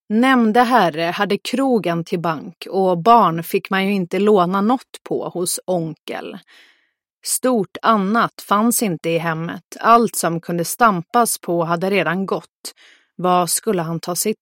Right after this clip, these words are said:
till? Till Långholmen ville han icke.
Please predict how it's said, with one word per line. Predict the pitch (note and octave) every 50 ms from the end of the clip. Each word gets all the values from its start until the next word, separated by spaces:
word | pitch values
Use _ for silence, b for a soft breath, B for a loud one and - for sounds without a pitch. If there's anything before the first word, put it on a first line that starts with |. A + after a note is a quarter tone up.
| - -
till? | - A#3+ A3 E3+ - - - G3+ - _ _ _ _ _ _ _ _ -
Till | - F3 F#3 G3
Långholmen | A3+ B3 A3 F3 E3 D#3 - - A3 B3 B3 A#3+ G3+ F3 D#3 D#3 D#3+
ville | F3 A3 G3 E3+ D3
han | D3 D#3+ D#3 D3+ - _
icke. | - B3 - _ _ _ _ - - A#3+ - -